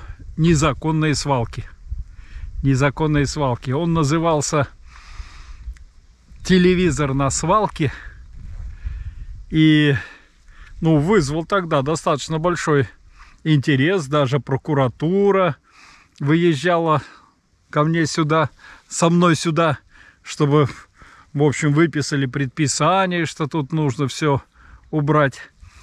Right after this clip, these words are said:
и так далее. В общем, здравствуйте, дорогие друзья. Мы с вами находимся около телевизора,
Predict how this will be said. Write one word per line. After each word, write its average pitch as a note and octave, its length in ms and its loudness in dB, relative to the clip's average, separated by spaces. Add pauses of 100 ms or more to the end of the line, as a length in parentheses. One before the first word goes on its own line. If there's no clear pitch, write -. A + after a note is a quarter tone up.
(320)
и A3+ 120 -4
так G#3+ 220 -2
далее. A#2 340 -4 (380)
В C#3 100 -10
общем, G3+ 460 -14 (580)
здравствуйте, C#3+ 520 -8
дорогие C3 320 -10
друзья. C#3+ 440 -2 (460)
Мы C#3+ 140 -6
с - 100 -8
вами D3 200 -4
находимся C3+ 680 -8 (760)
около D3 360 0
телевизора, D3+ 680 -2